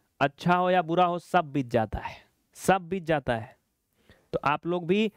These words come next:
मोटिवेट हो सकते हैं। शक्ल देखेंगे मेरी इसमें, पूरा शक्ल देख लीजिए। अगर आपका मन कर रहा है तो रुको, दिखा देता हूँ,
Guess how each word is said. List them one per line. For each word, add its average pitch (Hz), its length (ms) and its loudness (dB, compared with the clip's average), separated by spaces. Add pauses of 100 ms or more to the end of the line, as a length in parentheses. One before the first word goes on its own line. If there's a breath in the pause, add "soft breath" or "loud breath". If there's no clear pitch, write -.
(1500 soft breath)
मोटिवेट 185 480 2
हो 170 160 -2
सकते 131 300 -2
हैं। 95 240 -4 (340)
शक्ल 196 340 0
देखेंगे 202 360 0
मेरी 214 200 2
इसमें, 175 360 -2 (500)
पूरा 170 200 4
शक्ल 180 280 2
देख 165 160 2
लीजिए। 170 260 2
अगर 175 160 4
आपका 170 200 0
मन 165 160 0
कर 160 140 0
रहा 156 120 2
है 151 60 0
तो 151 80 -4
रुको, 151 220 0
दिखा 139 220 0
देता 143 240 0
हूँ, 156 180 -2